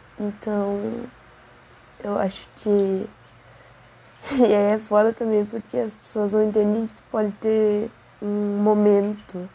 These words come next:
de, de reativar essas emoções, né? Tipo, se tu tá mal, tu tem que tá mal cronicamente,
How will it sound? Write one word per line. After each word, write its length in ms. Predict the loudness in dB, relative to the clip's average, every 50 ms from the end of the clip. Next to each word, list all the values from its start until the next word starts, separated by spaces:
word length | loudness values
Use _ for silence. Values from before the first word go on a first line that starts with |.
| -20 -20 -20 -20 -20 -20 -20 -20 -20 -20 -20 -20 -20 -20 -18 -10 -6 -6 -6 -4 -2
de, 760 | 0 2 4 4 4 4 2 2 0 0 -2 -2 -4 -6 -8 -12 -20 -20 -20 -20 -20 -20 -20 -20 -20 -20 -12 -8
de 360 | -6 -4 -4 -2 0 0 0
reativar 760 | -2 0 0 0 0 0 -2 -6 -6 -4 2 4 4 4 4
essas 340 | 2 -2 -2 -2 -2 -2 -2
emoções, 680 | -2 -2 -2 -4 -6 -6 -6 -4 -2 0 0 0 -2 -4
né? 240 | -2 -2 -2 -2 -4
Tipo, 520 | -6 -12 -14 -8 -6 -4 -4 -2 -4 -6 -8 -12 -20 -20 -20 -20 _ -20 -20 _ -20
se 360 | -18 -18 -18 -18 -20 -20 -16
tu 100 | -14 -12
tá 220 | -4 0 2 2 4
mal, 680 | 4 4 6 6 6 6 4 4 2 0 -2 -4 -8 -10 -14
tu 100 | -10 -6
tem 180 | -4 -4 -4
que 140 | -4 -6 -10
tá 160 | -6 -4 -2 0
mal 340 | 0 2 2 2 0 -2 -4 -4
cronicamente, 1400 | -2 0 2 2 0 -2 -4 -4 -2 0 2 2 4 4 2 2 0 -2 -6 -10 -10 -8 -6 -6 -6 -6 -8